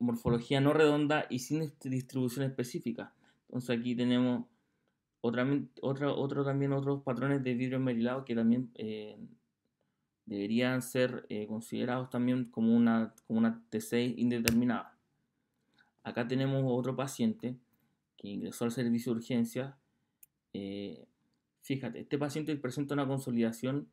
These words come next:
en el pulmón izquierdo. Acá en el pulmón izquierdo, ¿cierto? Y se ve la radiografía también.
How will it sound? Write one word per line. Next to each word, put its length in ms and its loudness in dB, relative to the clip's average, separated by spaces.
en 260 2
el 240 -2
pulmón 420 0
izquierdo. 440 -2
Acá 380 -8
en 80 -8
el 80 -8
pulmón 320 2
izquierdo, 440 -4
¿cierto? 380 -8
Y 400 0
se 180 -6
ve 80 2
la 120 2
radiografía 540 0
también. 260 -10